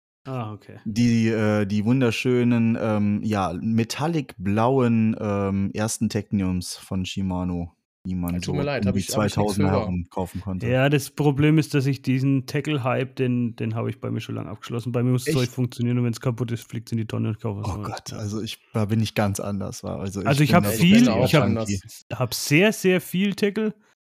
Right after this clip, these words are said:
Speaker 1: aber
Speaker 2: Mhm.
Speaker 1: mir ist es, mir ist es auf gut Deutsch gesagt wirklich egal. Also ich,
Speaker 2: <laughs>
Speaker 1: ich angel jetzt so, wie heißen die, ähm, Ultegras, die neuen da, diese schwarzen
Speaker 2: Die
Speaker 1: da, diese,
Speaker 3: X T E.
Speaker 1: also die
Speaker 2: X T E.
Speaker 1: Genau,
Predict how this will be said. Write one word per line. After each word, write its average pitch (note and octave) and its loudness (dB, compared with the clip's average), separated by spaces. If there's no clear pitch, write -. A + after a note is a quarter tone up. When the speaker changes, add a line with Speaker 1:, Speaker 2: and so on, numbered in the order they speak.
Speaker 1:
aber A#2 4
Speaker 2:
Mhm. B2+ -6
Speaker 1:
mir B2 0
ist - -10
es, - -10
mir B2 -2
ist - -10
es - -10
auf - -10
gut A#2 -10
Deutsch A#2 -8
gesagt - -12
wirklich A#2 -12
egal. A2 -10
Also C3 -2
ich, - -2
Speaker 2:
<laughs> - -6
Speaker 1:
ich C3+ -2
angel C#3+ 4
jetzt C#3+ 4
so, C#3+ 4
wie C3 0
heißen D3+ 0
die, D#3 0
ähm, C#3+ 0
Ultegras, C#3+ 0
die C#3 2
neuen C#3+ 2
da, E3 -2
diese B2+ -2
schwarzen A#2 -8
Speaker 2:
Die - 0
Speaker 1:
da, D3 -2
diese, B2 -4
Speaker 3:
X - -
T C3 -2
E. - -4
Speaker 1:
also A#2 -6
die A#2+ -2
Speaker 2:
X - -8
T A#2 -2
E. A2 -4
Speaker 1:
Genau, C#3+ 4